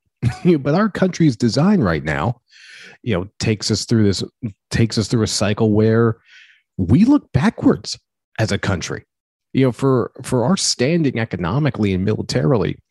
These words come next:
to be a country that powerful that will not, you know, at a national level, guarantee a woman's right to choose.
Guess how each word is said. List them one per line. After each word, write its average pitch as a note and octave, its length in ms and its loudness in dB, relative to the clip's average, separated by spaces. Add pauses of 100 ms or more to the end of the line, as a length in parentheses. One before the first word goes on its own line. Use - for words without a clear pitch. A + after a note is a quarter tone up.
(260)
to B2 100 0
be C3+ 560 0 (220)
a A2+ 80 0
country A2 400 -2
that A2+ 260 -4
powerful B2+ 640 0 (560)
that A#2 380 0 (160)
will C#3+ 340 2
not, B2 300 -2 (480)
you - 80 -4
know, A2 160 0
at A2+ 160 -2
a A2 60 0
national A2+ 680 0
level, G2+ 280 -2
guarantee A2+ 600 -2
a G#2+ 60 2
woman's G2 340 0
right G2 160 -2
to G2+ 80 -4
choose. - 500 -2